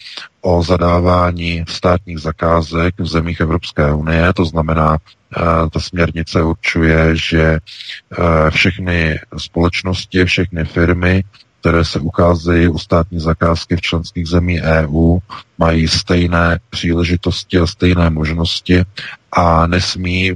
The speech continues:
být jakýmkoliv způsobem vylučovány, eh, z tendru a ze soutěží, jestliže splňují zadávací podmínky, které jsou v souladu jednak, eh, s evropskými předpisy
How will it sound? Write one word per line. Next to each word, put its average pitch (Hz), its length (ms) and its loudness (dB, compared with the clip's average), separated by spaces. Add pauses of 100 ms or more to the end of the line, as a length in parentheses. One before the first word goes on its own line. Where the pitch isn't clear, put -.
být 87 240 4
jakýmkoliv 85 560 0
způsobem 87 640 -2
vylučovány, 82 1160 2
eh, - 560 -2
z - 120 -6
tendru 92 600 2 (300)
a 87 80 -2
ze 87 120 -2
soutěží, 95 580 2
jestliže 85 420 2
splňují 95 760 4
zadávací 87 920 0 (100)
podmínky, 85 800 0
které 80 320 2
jsou 85 400 0
v - 120 -4
souladu 87 600 2
jednak, 80 600 -2 (460)
eh, 76 520 2
s - 120 -6
evropskými 90 760 -2
předpisy - 640 0